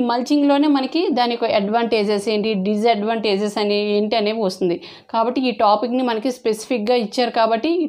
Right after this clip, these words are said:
టాపిక్ గురించి కంపల్సరీగా నేర్చుకోండి. దీని నుంచి షూర్గా క్వశ్చన్ వచ్చే ఛాన్సెస్ ఉంది. మల్చింగ్ అంటే ఏంటి, మల్చింగ్ అప్లికేషన్స్, అడ్వాంటేజెస్,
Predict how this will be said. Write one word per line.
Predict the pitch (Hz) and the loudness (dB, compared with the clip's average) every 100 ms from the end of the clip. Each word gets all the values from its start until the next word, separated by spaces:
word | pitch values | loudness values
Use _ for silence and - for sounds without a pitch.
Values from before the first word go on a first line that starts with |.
| 233 | 2
టాపిక్ | 220 220 220 226 | 0 2 -2 -2
గురించి | 233 214 453 - - - - | -4 -4 -8 -8 -20 -16 -6
కంపల్సరీగా | 226 233 254 240 254 220 | -4 -2 -2 -2 -2 -2
నేర్చుకోండి. | 247 - 262 269 285 | -4 -4 -2 0 0
దీని | 226 233 | -2 -4
నుంచి | 240 330 392 - - - | -2 -2 -2 -6 -20 -20
షూర్గా | - 269 247 302 311 | -2 0 2 0 0
క్వశ్చన్ | 254 247 294 254 | -2 2 0 0
వచ్చే | 233 285 285 | 0 -4 0
ఛాన్సెస్ | 226 214 226 220 | 0 0 -2 -2
ఉంది. | 220 196 208 | 0 0 0
మల్చింగ్ | 220 226 240 226 | -2 -2 -2 0
అంటే | 214 220 | -2 -2
ఏంటి, | 214 214 214 | -2 -2 -2
మల్చింగ్ | 220 214 233 220 277 311 - - - 208 | -2 -2 -4 0 -2 -4 -16 -20 -4 -4
అప్లికేషన్స్, | 208 214 226 214 220 208 220 220 247 247 - - | -2 -2 -2 0 -2 -2 -2 -2 -2 -6 -8 -2
అడ్వాంటేజెస్, | 196 196 226 214 208 214 208 | 0 0 0 0 0 0 0